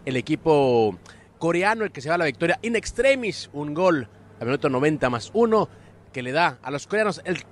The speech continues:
segundo lugar de ese grupo y, por supuesto, el avance a la siguiente ronda. Pero Portugal, hablemos del equipo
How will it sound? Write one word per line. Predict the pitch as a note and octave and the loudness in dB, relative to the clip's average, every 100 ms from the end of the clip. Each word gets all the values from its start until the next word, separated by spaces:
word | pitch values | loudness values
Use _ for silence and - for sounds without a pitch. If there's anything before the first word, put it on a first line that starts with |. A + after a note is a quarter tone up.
| - | -14
segundo | - E3+ C4+ B3+ | -8 -4 -2 0
lugar | A3 G#3+ B3 F3+ - - - | 0 2 0 0 -12 -20 -14
de | A#2+ C#3+ - | -6 -6 -4
ese | F#3+ G#3+ - G3+ E3+ | 0 0 0 -4 -4
grupo | D3 G#3 - A3 G#3 - | -6 -6 0 0 0 -4
y, | C3 B2 | -10 -8
por | A#2 B2 | -8 -10
supuesto, | G#2+ - F#3 - D#3+ C3 - - - | -10 -2 -2 -2 -6 -8 -12 -18 -8
el | A#2+ | -4
avance | C3 D#3 C#3+ D3 C#3+ | -2 -2 -4 -8 -6
a | B2+ C#3+ | -2 0
la | D3 | 0
siguiente | - B2 B2 B2 A#2 B2 | -6 -8 -8 -8 -6 -6
ronda. | A#2 A#2+ | -4 -4
Pero | D3 | -4
Portugal, | A3 G#3+ A#3+ B3+ - | -2 -4 -2 -2 -2
hablemos | D#3+ G3 G#3+ F#3+ | -2 -2 -2 -2
del | D3+ | -4
equipo | - G3 G3 | -4 -2 2